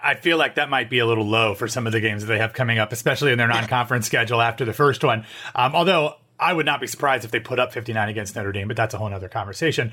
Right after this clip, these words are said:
which we will get to momentarily. But do you, ha-, have you found that, like, your viewing has changed how you watch games? Now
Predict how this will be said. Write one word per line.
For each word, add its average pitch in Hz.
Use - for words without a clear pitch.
which 190
we 175
will 131
get 123
to 123
momentarily. 107
But 196
do 185
you, 208
ha-, -
have 185
you 240
found 156
that, 143
like, 143
your 135
viewing 127
has 131
changed 127
how 131
you 131
watch 131
games? 131
Now 139